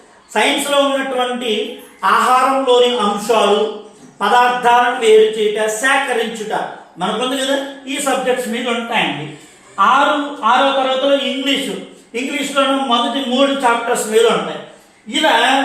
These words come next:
ఆ, ఈ సెప్టెంబర్ పద్దెనిమిదో తారీఖున పెట్టి మొత్తం ఇవన్నీ కూడా లైన్గా. నెక్స్ట్ ప్రతిరోజు సైకాలజీ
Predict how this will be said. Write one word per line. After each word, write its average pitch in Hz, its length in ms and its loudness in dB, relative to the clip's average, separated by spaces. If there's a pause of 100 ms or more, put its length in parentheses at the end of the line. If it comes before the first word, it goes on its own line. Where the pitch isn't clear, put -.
(520)
ఆ, 214 380 2 (100)
ఈ 240 120 -8
సెప్టెంబర్ 285 680 0
పద్దెనిమిదో 254 500 0
తారీఖున 240 420 2
పెట్టి 220 520 0 (300)
మొత్తం 240 680 0
ఇవన్నీ 269 520 0
కూడా 247 160 -2
లైన్గా. 226 580 -2 (360)
నెక్స్ట్ - 360 -2
ప్రతిరోజు 277 1000 2
సైకాలజీ 247 760 2